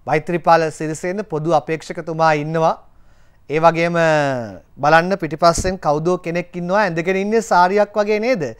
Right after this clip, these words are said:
බෝඩ් එකක් අතේ තියෙනවා මෛත්‍රී පාලනයක් කියලා. ඒ අතරේ කියනවා දැනට චන්ද්‍රිකා පාලනයක් කියලා. එතකොට හිටපු ජනාධිපතිතුමියව කවුරු හරි අරගෙන යනවද? අරගෙන යනවා නම් ඒ කවුද? කොහොමද අරගෙන යන්නේ?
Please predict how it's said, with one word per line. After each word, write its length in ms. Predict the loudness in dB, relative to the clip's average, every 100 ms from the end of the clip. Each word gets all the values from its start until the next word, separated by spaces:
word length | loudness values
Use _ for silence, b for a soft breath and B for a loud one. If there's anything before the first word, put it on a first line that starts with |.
| b b b
බෝඩ් 240 | 0 4
එකක් 280 | 4 4 0 -2
අතේ 200 | -2 -2
තියෙනවා 360 | -2 -4 -4
මෛත්‍රී 520 | -2 -2 -2 -4 -6 -2 4
පාලනයක් 500 | 6 6 2 0 -2
කියලා. 320 | -4 -4 -6 B B B
ඒ 120 | 4 4
අතරේ 220 | 4 0
කියනවා 680 | 0 2 4 4 2 0 -4 b b -6 -2
දැනට 280 | -2 -2 -6 -6
චන්ද්‍රිකා 500 | -6 -6 -6 -6 -4
පාලනයක් 600 | -4 -4 -6 -12 -14 -14
කියලා. 340 | -16 -16 -18 -20 -20 _ _ _ _ -20 b b b b
එතකොට 260 | 0 2 2
හිටපු 400 | 0 -2 -4 0 0 0 -2
ජනාධිපතිතුමියව 920 | 0 0 -2 -8 -8 -6 -4 0 0 0 0
කවුරු 240 | 0 0 0
හරි 240 | -2 0
අරගෙන 400 | 0 0 -2 -2
යනවද? 420 | -2 -4 -6 -16 -16 -2 0
අරගෙන 280 | 0 -4
යනවා 300 | -4 -4 -4
නම් 200 | -4 -6 -8 -10
ඒ 120 | -10 -6
කවුද? 260 | -4 -2 -2 -4 b b 0
කොහොමද 360 | 2 2 4
අරගෙන 340 | 2 2 -2 -4
යන්නේ? 400 | -6 -8 -14